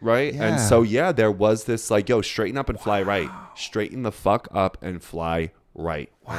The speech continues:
Speaker 1: Right?
Speaker 2: that is so true.
Speaker 1: So there is, and that's why Sag is very confronting.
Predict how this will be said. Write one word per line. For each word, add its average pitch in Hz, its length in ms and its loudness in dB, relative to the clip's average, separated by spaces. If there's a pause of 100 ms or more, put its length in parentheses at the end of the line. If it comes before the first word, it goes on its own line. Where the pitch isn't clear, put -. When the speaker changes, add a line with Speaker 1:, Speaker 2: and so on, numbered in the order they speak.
(120)
Speaker 1:
Right? 139 100 0
Speaker 2:
that 110 160 0
is 117 140 -4
so 110 400 -2
true. - 240 -2
Speaker 1:
So 117 180 4
there 113 200 6
is, 117 180 2
and 107 120 -2
that's 117 200 -2
why 123 80 4
Sag 110 340 -2
is 110 140 -6
very 107 240 -2
confronting. 110 720 -6